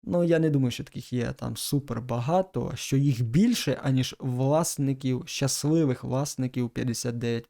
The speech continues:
Паттон. Тому ви розумієте, що танки повний шлак, абсолютний непотріб,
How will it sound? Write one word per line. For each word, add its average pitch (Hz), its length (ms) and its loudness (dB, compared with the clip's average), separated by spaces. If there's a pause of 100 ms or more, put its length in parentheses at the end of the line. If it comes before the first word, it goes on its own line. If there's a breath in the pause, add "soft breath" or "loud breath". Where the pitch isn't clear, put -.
Паттон. - 460 -6 (760 loud breath)
Тому 165 280 2
ви 147 220 2
розумієте, 151 680 2 (140)
що 131 280 -2
танки 139 460 0 (460)
повний 117 440 2
шлак, 139 520 0 (760)
абсолютний 139 800 2
непотріб, 135 800 0